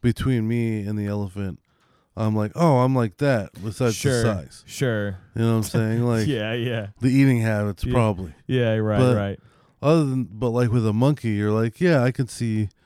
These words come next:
Speaker 1: why we're, like, the closest two things."
Speaker 2: Mm-hmm.
Speaker 1: Besides maybe, I guess,
Speaker 2: Many
Speaker 1: pigs.
Speaker 2: resemblances. Yeah.
Speaker 1: Yeah.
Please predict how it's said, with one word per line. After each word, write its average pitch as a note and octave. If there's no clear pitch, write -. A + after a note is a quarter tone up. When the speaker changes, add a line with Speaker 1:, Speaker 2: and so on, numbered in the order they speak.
Speaker 1:
why G#2+
we're, G#2
like, G2
the G2+
closest G#2
two G#2+
things." G#2
Speaker 2:
Mm-hmm. C#3+
Speaker 1:
Besides A2
maybe, G2
I F#2+
guess, F#2+
Speaker 2:
Many D#3+
Speaker 1:
pigs. D3
Speaker 2:
resemblances. A2+
Yeah. A2+
Speaker 1:
Yeah. G#2+